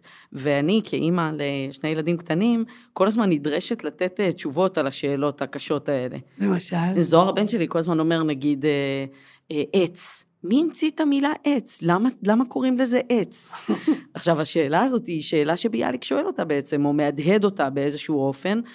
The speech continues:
Speaker 1: ושואל גם איך נקבע, או מה אנחנו יודעים על אותה מורשת של מילה בעולם, וגם קצת תמה על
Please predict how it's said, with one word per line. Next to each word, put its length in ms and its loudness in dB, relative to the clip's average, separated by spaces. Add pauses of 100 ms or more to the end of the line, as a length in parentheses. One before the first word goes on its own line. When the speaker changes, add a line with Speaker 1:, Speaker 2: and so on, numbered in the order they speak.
(320)
Speaker 1:
ושואל 680 2
גם 380 4
איך 240 -2
נקבע, 460 2
או 160 0
מה 220 2
אנחנו 320 0
יודעים 360 2
על 80 2
אותה 200 2
מורשת 600 2
של 440 -2 (140)
מילה 540 2
בעולם, 520 0 (640)
וגם 260 -2
קצת 280 -4
תמה 480 2
על 120 2